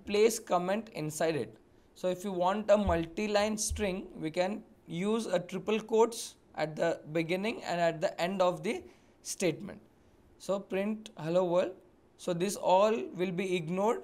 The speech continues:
and it will take as a comment. The only output will be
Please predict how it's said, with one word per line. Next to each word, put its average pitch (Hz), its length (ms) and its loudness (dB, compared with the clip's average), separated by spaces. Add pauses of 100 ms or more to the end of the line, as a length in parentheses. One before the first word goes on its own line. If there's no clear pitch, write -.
(100)
and 156 100 -4
it 160 80 -4
will 175 140 -4
take 185 240 -2
as 185 160 4
a 190 60 4
comment. 180 400 -2 (280)
The 147 200 0 (100)
only 185 300 2
output 185 640 0 (160)
will 165 180 0
be 190 220 -4